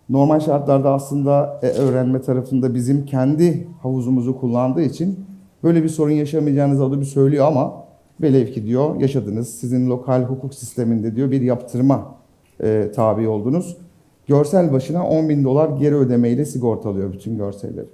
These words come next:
Yani bu çok ciddi bir rakam. Bu da kurumları ciddi manada güvence altına alan bir süreç.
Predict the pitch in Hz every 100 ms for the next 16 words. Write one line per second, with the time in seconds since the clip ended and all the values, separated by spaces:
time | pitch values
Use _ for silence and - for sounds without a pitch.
0 | _ _ _ _ - 117 131 139 135 135
1 | 139 147 117 95 98 143 156 170 147 135
2 | 135 165 - - _ - 160 147 135 143
3 | 147 147 143 175 165 127 123 151 139 139
4 | 135 131 131 113 123 113 123 143 139 135
5 | 123 101 -